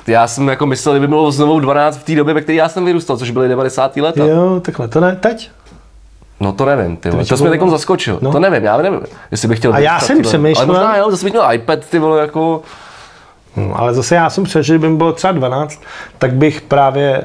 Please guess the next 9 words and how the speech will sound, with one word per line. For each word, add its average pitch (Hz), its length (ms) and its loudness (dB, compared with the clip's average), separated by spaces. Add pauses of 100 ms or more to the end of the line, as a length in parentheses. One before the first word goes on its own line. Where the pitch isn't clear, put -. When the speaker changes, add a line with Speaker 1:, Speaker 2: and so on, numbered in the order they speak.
(160)
Speaker 2:
začal, 135 720 0 (340)
připojil 160 360 2
bych 151 200 0
se 151 260 2
k-, - 440 -16
ke 160 120 0
stávce 147 400 0
pro 151 320 -6
klima. 139 300 -4